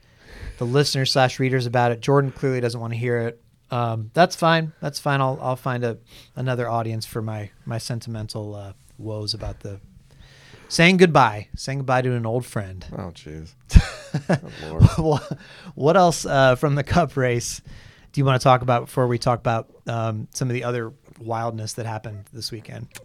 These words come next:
Speaker 2: Not, not much. Just really sad. I think we touched on it all. It's just, uh, it's gonna be one of those weekends that we'll look back on, and I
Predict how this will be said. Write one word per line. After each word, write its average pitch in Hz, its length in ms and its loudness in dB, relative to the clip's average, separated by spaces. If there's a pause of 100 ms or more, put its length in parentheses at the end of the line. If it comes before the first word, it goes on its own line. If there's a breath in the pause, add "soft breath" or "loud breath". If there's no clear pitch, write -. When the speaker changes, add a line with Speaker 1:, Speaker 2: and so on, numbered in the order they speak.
Speaker 2:
Not, 196 220 -2
not 175 180 2
much. 151 320 0
Just 113 160 -4
really 139 160 8
sad. 147 180 4
I 139 60 6
think 120 100 4
we 117 80 2
touched 127 260 2
on 127 120 6
it 110 100 4
all. 131 160 6
It's 113 120 -4
just, - 280 -6
uh, 107 280 0
it's - 180 -10
gonna 113 180 0
be 113 80 2
one 113 220 4
of 117 60 0
those 120 180 4
weekends 120 400 -2
that 107 80 0
we'll 113 160 0
look 120 200 0
back 127 280 2
on, 104 220 -2
and 101 180 -4
I 98 100 -4